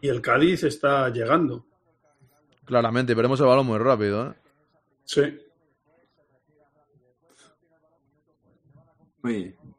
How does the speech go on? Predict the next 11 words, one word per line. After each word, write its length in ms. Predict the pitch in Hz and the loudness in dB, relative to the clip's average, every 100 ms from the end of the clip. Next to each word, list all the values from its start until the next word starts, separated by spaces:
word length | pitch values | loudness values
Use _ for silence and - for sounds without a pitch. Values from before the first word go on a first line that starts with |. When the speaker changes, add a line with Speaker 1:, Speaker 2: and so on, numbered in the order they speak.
| _ - - _ _ _ _ _ - | _ -16 -16 _ _ _ _ _ -10
Speaker 3:
nos 100 | 120 | -4
han 80 | |
llegado 240 | 143 156 139 | 2 6 6
ya 120 | 117 | 4
dos 120 | 110 | 0
veces, 320 | 101 131 98 95 | -2 -6 -10 -12
¿eh? 280 | 123 131 - - | -12 -12 -18 -12
Mm. 240 | 120 113 95 _ _ _ _ _ _ _ _ _ _ _ _ _ _ _ _ _ _ _ _ - | -8 -6 -8 _ _ _ _ _ _ _ _ _ _ _ _ _ _ _ _ _ _ _ _ -10
En 100 | 123 | -2
dos 140 | 131 | 2
minutos. 580 | 131 117 135 90 - - | 2 2 0 -4 -10 -20